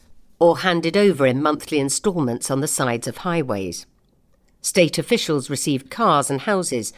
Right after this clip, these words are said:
free security equipment and school fees for their children, even monthly meat supplies.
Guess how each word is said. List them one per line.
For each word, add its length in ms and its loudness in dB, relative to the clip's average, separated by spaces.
free 260 2
security 540 2
equipment 560 -6
and 120 -4
school 320 0
fees 300 -4
for 120 -10
their 120 -2
children, 560 -4
even 320 2
monthly 400 -2
meat 320 -2
supplies. 760 -10